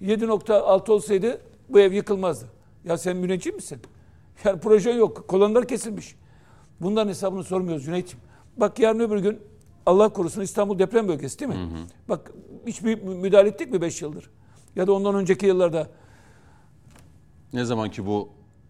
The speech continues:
Speaker 1: Acılar,
Speaker 2: Kahramanmaraş
Speaker 1: tabii.
Speaker 2: merkezli depremlerden sonra İstanbul
Speaker 1: Ya eskiden,
Speaker 2: için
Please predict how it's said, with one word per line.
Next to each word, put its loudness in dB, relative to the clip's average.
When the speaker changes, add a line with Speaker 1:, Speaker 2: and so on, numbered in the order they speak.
Speaker 1:
Acılar, 4
Speaker 2:
Kahramanmaraş 4
Speaker 1:
tabii. -6
Speaker 2:
merkezli -4
depremlerden -4
sonra -8
İstanbul -4
Speaker 1:
Ya 0
eskiden, -2
Speaker 2:
için -8